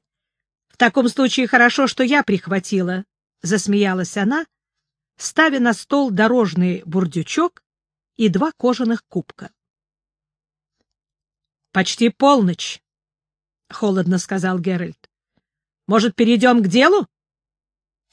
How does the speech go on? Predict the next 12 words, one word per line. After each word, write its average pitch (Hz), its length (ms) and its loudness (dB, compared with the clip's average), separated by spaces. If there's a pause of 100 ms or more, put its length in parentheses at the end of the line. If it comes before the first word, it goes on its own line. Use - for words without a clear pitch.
(280)
«Минутку. 185 920 -2 (800)
Пей. 294 320 0 (1000)
Твое 269 300 2
здоровье, 240 520 0
Геральт». 175 420 -4 (1300)
«Взаимно, 202 800 2 (480)
сорокопутка». 190 1000 -4 (1200)
«Меня 170 300 -2
зовут 185 340 -2
Ренфри, 254 560 2
черт 196 320 -4
побери», 196 500 0